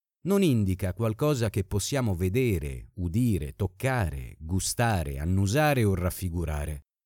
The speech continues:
Eppure noi proviamo materialmente sonno e ne sentiamo gli effetti.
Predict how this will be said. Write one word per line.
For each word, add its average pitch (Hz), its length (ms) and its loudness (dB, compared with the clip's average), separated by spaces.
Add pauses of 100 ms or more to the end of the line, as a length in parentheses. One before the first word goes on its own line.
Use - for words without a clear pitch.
Eppure 180 560 2 (240)
noi 190 260 4
proviamo 147 460 2
materialmente 147 800 0
sonno 92 680 0
e 139 120 0
ne 156 120 2
sentiamo 175 460 2
gli 170 100 -2
effetti. - 580 -6